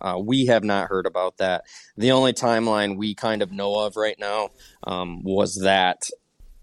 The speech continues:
you know, folks wanted to get through the election on both sides before there were any big decisions made. Um, obviously, the administration at that point didn't wanna make a decision when a new administration could be in, in a, in a month or two. So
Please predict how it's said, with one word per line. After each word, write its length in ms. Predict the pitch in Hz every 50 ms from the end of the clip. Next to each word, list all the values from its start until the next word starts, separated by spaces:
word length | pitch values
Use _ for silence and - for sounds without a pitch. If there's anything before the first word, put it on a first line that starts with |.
| -
you 100 | - 107
know, 140 | 92 87 82 - - - - -
folks 280 | 135 123 107 - - 110
wanted 280 | 104 110 104 104 92
to 40 | 95
get 220 | 87 98 104 -
through 180 | - - 104 98
the 100 | 92 95
election 640 | 92 90 92 95 95 - - - 95 87 82 85 82 - _ _ _ -
on 180 | 92 92 87
both 220 | 80 85 87 87 -
sides 440 | - - - - 50 50 - - -
before 420 | - 92 95 95 - 98 95 92
there 160 | 87 92 87
were 100 | 87 90
any 180 | 90 90 90 87
big 220 | 82 82 92 85
decisions 480 | 80 90 - - 143 131 120 127 120 107
made. 300 | 113 113 110 110 107 98 - - - - - _ _ -
Um, 420 | - 87 90 87 85 85 92 - - -
obviously, 420 | 101 98 92 92 - - 101 95
the 140 | 92 92 92
administration 600 | 92 90 92 92 92 - - 104 95 90 - 92
at 80 | 90 -
that 200 | 98 92 - -
point 240 | - 101 87 82 90
didn't 220 | 98 90 90 -
wanna 180 | 92 90 87 87
make 200 | 87 87 82 92
a 20 |
decision 560 | 85 90 85 - - 90 87 90 90 87 87
when 340 | 87 87 85 85 82 85 85 - - - _ _ _ _ _ -
a 60 | -
new 200 | 95 90 92 92
administration 720 | 92 87 87 87 85 87 - - 92 90 87 - - 87 85
could 220 | - - 92 87
be 120 | 85 85 87
in, 140 | 85 80
in 140 | 78 78 78
a, 140 | 71 65 -
in 120 | - 76 80
a 40 | -
month 260 | - - - - -
or 60 | -
two. 240 | - - - - - - _ -
So 340 | - - 98 87 85 82